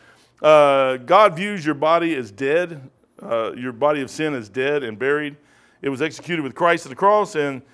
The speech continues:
and it, the, the rest of you are laid in a tomb somewhere.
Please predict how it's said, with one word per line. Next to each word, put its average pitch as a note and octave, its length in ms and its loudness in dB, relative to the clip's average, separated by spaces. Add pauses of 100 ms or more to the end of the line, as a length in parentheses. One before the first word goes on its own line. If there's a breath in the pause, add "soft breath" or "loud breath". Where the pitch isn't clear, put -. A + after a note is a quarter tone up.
(220 soft breath)
and C#3 300 -2
it, B2+ 180 -6
the, C3+ 180 -2
the B2 140 -8
rest D#3+ 300 -4
of D#3 100 -2
you C#3+ 140 -6
are B2+ 40 -8
laid D#3 380 0
in D#3 100 -4
a B2+ 80 -6
tomb E3+ 300 -6
somewhere. A2+ 320 -10